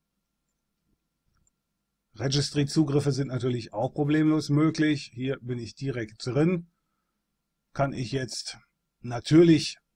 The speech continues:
mich theoretisch von Hand in die Autostartgruppe bei der Registry setzen. Macht aber keinen Sinn. Das ist ja gerade quasi im Baukasten angegeben worden, dass ich das auch automatisch erledigen kann.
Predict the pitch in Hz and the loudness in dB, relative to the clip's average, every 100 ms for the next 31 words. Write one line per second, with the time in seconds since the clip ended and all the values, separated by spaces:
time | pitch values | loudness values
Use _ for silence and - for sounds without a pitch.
0 | _ _ _ _ _ - 127 - - 95 | _ _ _ _ _ -6 -4 -4 -6 -6
1 | 101 147 120 - 113 104 151 160 - 131 | -2 -2 0 -2 -2 2 4 4 0 -2
2 | 127 117 113 - 151 139 - 113 107 110 | -2 -2 -6 -4 -2 2 2 0 -4 -8
3 | 110 107 107 107 110 107 - 107 104 104 | -8 -6 -4 -4 -4 -6 -6 -8 -8 -4
4 | 160 165 - 120 123 113 107 104 110 143 | -4 -4 -10 -8 -4 -6 -6 -4 4 4
5 | 147 - - _ - 104 110 131 107 120 | 4 -4 -20 _ -12 -10 -6 -6 -2 -2
6 | 123 110 113 117 117 110 113 117 123 - | -2 -6 -6 -6 -6 -4 -6 -4 -6 -6
7 | 127 127 135 123 120 107 _ - 107 113 | -8 -4 -2 -2 -4 -8 _ -18 -10 -8
8 | 110 107 107 120 117 113 107 123 117 107 | -6 -6 -6 -6 -8 -8 -8 -8 -6 -8
9 | 110 123 120 127 113 104 101 107 104 101 | -6 -4 0 0 0 -6 -4 -2 -4 -6
10 | 104 110 107 | -6 -4 -4